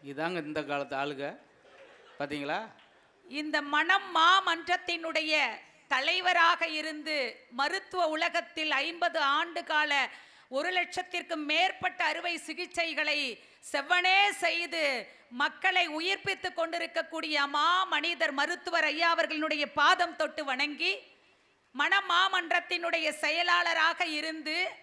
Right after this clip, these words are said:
Speaker 2: அந்த பொறுப்பை மட்டும் செவ்வனே செய்யாமல், எங்கள் பட்டிமன்ற உலகத்தில் நாங்கள் மேடையில் எதை பேச வேண்டும், எதை பேசக்கூடாது என்று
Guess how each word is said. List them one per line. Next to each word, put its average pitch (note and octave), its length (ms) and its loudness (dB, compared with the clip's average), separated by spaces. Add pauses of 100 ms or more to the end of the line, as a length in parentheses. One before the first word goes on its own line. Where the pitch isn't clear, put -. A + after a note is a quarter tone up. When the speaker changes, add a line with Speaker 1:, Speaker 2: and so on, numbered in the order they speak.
Speaker 2:
அந்த E4+ 360 0
பொறுப்பை F4+ 500 0
மட்டும் F#4 420 -6
செவ்வனே F4 560 0
செய்யாமல், C#4+ 680 -4 (380)
எங்கள் D#4 400 -4
பட்டிமன்ற F#4 540 -2
உலகத்தில் D#4+ 800 -2
நாங்கள் E4+ 460 0
மேடையில் E4+ 520 0
எதை D4+ 300 0
பேச F4 440 0
வேண்டும், D#4+ 360 -4
எதை E4+ 300 -4
பேசக்கூடாது E4+ 1000 -2
என்று D4 420 -4